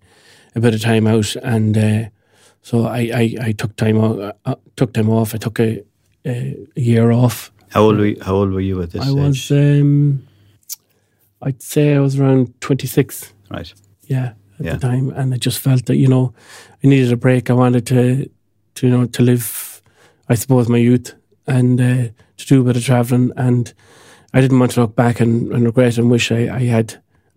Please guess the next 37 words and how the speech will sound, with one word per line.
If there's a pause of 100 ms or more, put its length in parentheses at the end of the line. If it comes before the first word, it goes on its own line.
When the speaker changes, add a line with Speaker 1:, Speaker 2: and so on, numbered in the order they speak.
Speaker 1:
because
I
just, (280)
it
was
just
work,
work,
work
all
the
time, (260)
and
there
was
no
break. (420)
So (440)
I
f-, (120)
just
said,
"Right,
I'm
gonna
take
a
break
here
and (580)
do
a
bit
of
traveling,"
and,
um,